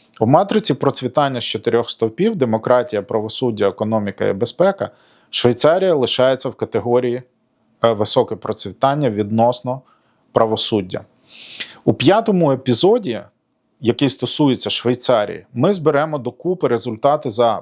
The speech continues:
правосуддям, демократією, економікою і безпекою в один зіставний профіль, використовуючи ті самі коефіцієнти, щоб сильні сторони і точки напруги були видні з першого погляду.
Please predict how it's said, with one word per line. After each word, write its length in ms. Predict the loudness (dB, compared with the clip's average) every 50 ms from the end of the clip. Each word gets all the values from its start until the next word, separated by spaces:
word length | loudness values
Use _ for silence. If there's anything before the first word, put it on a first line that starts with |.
| -6
правосуддям, 720 | -6 -4 -4 -4 -6 -6 -2 0 0 0 0 0 -2 -2 0
демократією, 720 | -2 -2 -2 -4 -2 2 2 2 2 2 0 -2 -2 -2
економікою 680 | -2 -4 -4 -2 -2 -2 -2 -2 -6 -4 -4 -4 -4 -4
і 40 | -4
безпекою 600 | -4 -4 -6 0 2 2 2 2 0 -6 -12 -12 _ -18 -20 -20 -20 -20 -20 -6 _
в 60 | 2
один 440 | 4 4 4 4 2 2 -2 -4 -4 -2
зіставний 680 | 0 2 2 2 2 2 0 0 0 0 0 0 0
профіль, 540 | -2 -2 -2 0 0 0 0 -2 -8 -16 -20 -20 _ _ _ _ _ _ _ _
використовуючи 840 | -4 -2 0 0 0 0 0 0 0 2 2 2 0 -2 -2 -4 -8
ті 140 | -6 -4 -4
самі 380 | -2 0 0 0 0 -2 -4 -4
коефіцієнти, 920 | -4 -4 -4 -4 -6 -6 -6 -4 -4 -2 -4 -4 -4 -6 -8 -12 -18 -20 -20 _ _ _ -20 -20 _ _ _
щоб 240 | -2 0 0 2 4
сильні 300 | 4 4 4 4 2 0
сторони 480 | 0 2 2 2 2 2 0 -2 -4
і 40 | -8
точки 400 | -4 -2 0 0 0 -2 -6 -4
напруги 480 | -2 -2 -4 0 0 2 2 2 2 -2
були 280 | -2 -2 0 0 0
видні 340 | 2 2 0 0 0 -2 -4
з 80 | -8 -2
першого 500 | 0 0 0 0 -2 -6 -10 -10 -10 -12
погляду. 560 | -8 -6 -4 -4 -4 -6 -10 -16 -16 -18